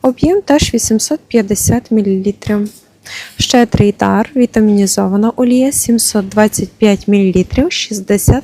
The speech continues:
чотири вісімдесят. Майола шістдесят п'ять гривень. Мабуть, з найбюджетніших це буде від розумного вибору олія вісімсот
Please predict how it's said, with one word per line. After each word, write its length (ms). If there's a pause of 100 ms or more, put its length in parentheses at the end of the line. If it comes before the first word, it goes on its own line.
(140)
чотири 500
вісімдесят. 760 (640)
Майола 580
шістдесят 840 (200)
п'ять 300
гривень. 520 (2500)
Мабуть, 460
з 180
найбюджетніших 1040
це 160
буде 500
від 220
розумного 640
вибору 500
олія 400
вісімсот 540